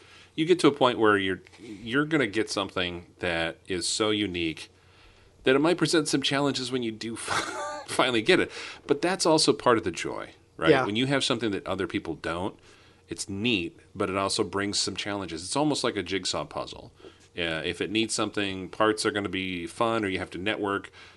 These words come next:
Speaker 1: I think you even found, like, a, a Coney truck support group or <laughs> something
Speaker 2: <laughs> It
Speaker 1: on
Speaker 2: should be
Speaker 1: Facebook,
Speaker 2: called a
Speaker 1: right?
Speaker 2: support group, yeah.
Speaker 1: <laughs> You're like, "Hey, uh, I just bought this thing," and everybody was, like, all about it, like, "Post pictures, where is it at? Where'd you find it?" Like,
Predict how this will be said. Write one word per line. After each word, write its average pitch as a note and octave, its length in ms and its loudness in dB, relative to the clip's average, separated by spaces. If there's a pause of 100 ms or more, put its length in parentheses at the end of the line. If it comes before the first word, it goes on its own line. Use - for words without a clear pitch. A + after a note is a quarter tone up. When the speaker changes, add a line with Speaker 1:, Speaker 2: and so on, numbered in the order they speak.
(140)
Speaker 1:
I G2 120 -4
think D#3 200 2
you F3 80 -4
even D3 160 0
found, G2+ 440 2
like, F#2 280 0
a, G2 140 -2 (240)
a F2+ 100 0
Coney F#2+ 720 -2 (320)
truck - 360 -2
support - 520 0
group E2+ 320 -4
or F#2+ 60 -2
<laughs> - 0 -
something - 440 6
Speaker 2:
<laughs> - 0 -
It G3+ 80 12
Speaker 1:
on D#3+ 60 8
Speaker 2:
should A3+ 280 12
be A3+ 60 12
Speaker 1:
Facebook, F#3 40 12
Speaker 2:
called F3 220 12
a F3 40 10
Speaker 1:
right? - 60 6
Speaker 2:
support D#3 340 10
group, C#3 300 6
yeah. C#3 300 8 (200)
Speaker 1:
<laughs> - 220 -2
You're A2 140 4
like, F#2+ 180 2 (240)
"Hey, D#3 240 4
uh, A2+ 180 4
I B2 100 4
just C#3 180 0
bought C3 160 6
this - 160 0
thing," C#3 240 6
and F#2 80 2
everybody F#2+ 360 4
was, F2 140 -2
like, F2 180 -8
all F2+ 200 0
about F2+ 200 -2
it, E2 40 -6
like, - 360 -8
"Post G#2 260 0
pictures, G#2 380 0
where G2+ 140 2
is G2 140 0
it G#2+ 80 -2
at? G#2 260 0
Where'd G2 180 -2
you G2 80 -4
find A2 300 -2
it?" F#2+ 140 -4
Like, F2 240 -4